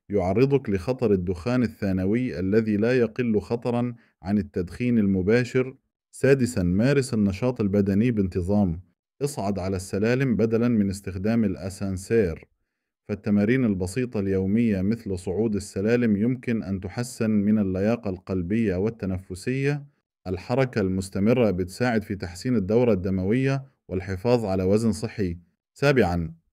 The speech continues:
اكتشف السكري وارتفاع ضغط الدم والكوليسترول مبكرًا وتحكم فيهم.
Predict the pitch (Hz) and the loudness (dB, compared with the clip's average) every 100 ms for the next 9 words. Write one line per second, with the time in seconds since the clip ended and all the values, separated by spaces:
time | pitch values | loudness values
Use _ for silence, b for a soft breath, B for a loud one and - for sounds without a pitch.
0 | - 110 - 156 160 156 135 127 113 - | -8 -8 0 0 2 0 -2 -4 -6 -2
1 | 104 117 147 139 104 98 107 135 131 107 | 2 2 2 2 2 0 -4 -2 -2 2
2 | 120 127 110 98 127 135 107 95 123 123 | 0 0 -2 0 2 2 0 0 2 2
3 | 117 - 120 131 110 104 120 - 123 120 | 2 0 2 2 4 2 0 0 0 2
4 | 120 98 101 101 127 127 104 95 90 107 | 2 -2 -4 -6 -8 -6 -4 -4 -2 -2
5 | 101 104 101 | 2 2 2